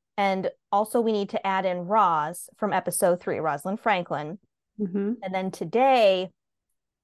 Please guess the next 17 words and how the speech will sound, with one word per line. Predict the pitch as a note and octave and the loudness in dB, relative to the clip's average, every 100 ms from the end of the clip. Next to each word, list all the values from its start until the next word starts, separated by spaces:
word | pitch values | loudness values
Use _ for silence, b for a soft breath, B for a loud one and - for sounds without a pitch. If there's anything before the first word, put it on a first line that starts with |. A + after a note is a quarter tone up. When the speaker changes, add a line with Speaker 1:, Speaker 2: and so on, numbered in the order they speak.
| _ _ | _ _
Speaker 1:
we're | D4+ | -2
gonna | C4 | -2
talk | B3+ A3+ | 0 -2
about | A3 G#3 | 2 2
what | A3+ | 2
these | B3+ B3 | 0 -4
people | C#4 C#4 | -2 -2
did | C4 B3+ | 0 -2
to | F3+ | -2
each | E3+ | -4
other. | - - - _ _ _ _ _ _ _ C4+ | -6 -8 -10 _ _ _ _ _ _ _ 2
Speaker 2:
Okay. | C4 | 4
Speaker 1:
Because | - G4+ - - - - | 6 8 6 2 -14 -2
there's | G3+ G3+ G3 | 0 0 2
drama, | B3+ B3+ B3+ B3 B3 B3 | 2 4 2 0 -2 -2
there's | F#3 G3+ G3+ G3 G3 | 0 2 2 0 -4
fighting, | - G3 F#3 F3+ F3+ F3+ F3+ | -2 0 0 -2 -4 -6 -8